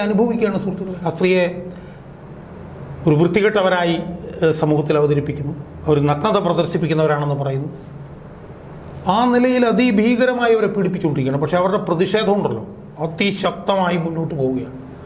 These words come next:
കേരളത്തെ ഈ പറഞ്ഞതുപോലെ കേര-, കേ-, കേരളത്തിൽ ഇതുവരെ ഉണ്ടാകാത്ത നിലയിലുള്ള അതിശക്തമായിട്ടുള്ള ഒരു പോരാട്ടമാണ് അവരുടെ, ഏ,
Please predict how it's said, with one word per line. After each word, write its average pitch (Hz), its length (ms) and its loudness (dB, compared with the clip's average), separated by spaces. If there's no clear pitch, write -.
കേരളത്തെ 147 440 4
ഈ 151 120 2
പറഞ്ഞതുപോലെ 156 520 4
കേര-, 151 200 4
കേ-, 160 240 2
കേരളത്തിൽ 170 380 2
ഇതുവരെ 214 300 6
ഉണ്ടാകാത്ത 185 520 2
നിലയിലുള്ള 156 440 4
അതിശക്തമായിട്ടുള്ള 170 800 0
ഒരു 139 80 -2
പോരാട്ടമാണ് 151 680 2
അവരുടെ, 127 300 -2
ഏ, 127 40 4